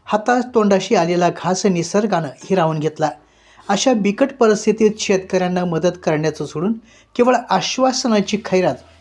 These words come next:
हे सरकार देत आहे. त्यामुळं जोपर्यंत शेतकऱ्यांना कर्जमुक्ती मिळत नाही, हेक्टरी पन्नास हजार रुपये अनुदान मिळत नाही, वाहून गेलेल्या जनावरांचं नुकसान भरपाई मिळत नाही, तोपर्यंत आगामी होणाऱ्या नगर परिषदा, पंचायत समिती,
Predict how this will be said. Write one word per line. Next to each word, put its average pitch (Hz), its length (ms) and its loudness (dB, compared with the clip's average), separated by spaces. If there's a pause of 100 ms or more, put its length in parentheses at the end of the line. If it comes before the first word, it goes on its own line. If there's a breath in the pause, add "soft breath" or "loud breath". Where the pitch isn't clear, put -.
(140)
हे 202 60 4
सरकार 170 420 2
देत 156 220 0
आहे. 156 200 0 (480)
त्यामुळं 151 280 2 (460 loud breath)
जोपर्यंत 269 500 2
शेतकऱ्यांना 214 640 2
कर्जमुक्ती 202 800 2
मिळत 160 320 0
नाही, 175 200 -2 (360 loud breath)
हेक्टरी 202 420 2 (320 loud breath)
पन्नास 226 440 2
हजार 240 180 4
रुपये 226 320 2 (120)
अनुदान 190 360 4
मिळत 180 380 0
नाही, 170 280 -2 (420 soft breath)
वाहून 220 360 4
गेलेल्या 220 360 4
जनावरांचं 185 800 2
नुकसान 226 420 -2
भरपाई 196 380 0
मिळत 165 280 -2
नाही, 165 180 -6 (460)
तोपर्यंत 208 440 2 (420 loud breath)
आगामी 196 380 4
होणाऱ्या 202 400 4 (340 soft breath)
नगर 196 260 4
परिषदा, 202 600 2
पंचायत 175 460 0
समिती, 170 480 -2